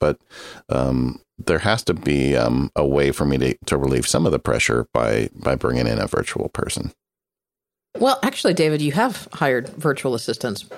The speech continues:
Speaker 2: before, and I didn't realize this until Ryan brought it to our attention, but w-, we do have someone who edits our podcast for us. You know, Mark,
Speaker 1: Yeah.
Speaker 2: Mark Miles does that for us.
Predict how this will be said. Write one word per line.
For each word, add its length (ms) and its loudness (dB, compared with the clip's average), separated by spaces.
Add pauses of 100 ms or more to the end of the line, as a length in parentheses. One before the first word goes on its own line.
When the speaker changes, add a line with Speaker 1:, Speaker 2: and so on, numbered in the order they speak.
(140)
Speaker 2:
before, 560 -2
and 380 -2
I 120 4
didn't 220 2
realize 400 2
this 420 0
until 460 2
Ryan 320 0
brought 220 2
it 120 -2
to 120 -2
our 120 2
attention, 520 -2
but 260 0 (460)
w-, 200 -6
we 220 2
do 160 2
have 180 4
someone 540 -2
who 140 2
edits 280 2
our 80 0
podcast 520 -2
for 180 -4
us. 240 -8
You 80 -4
know, 80 -4
Mark, 240 -4
Speaker 1:
Yeah. 160 6
Speaker 2:
Mark 160 0
Miles 260 2
does 200 0
that 180 -4
for 160 -2
us. 160 -6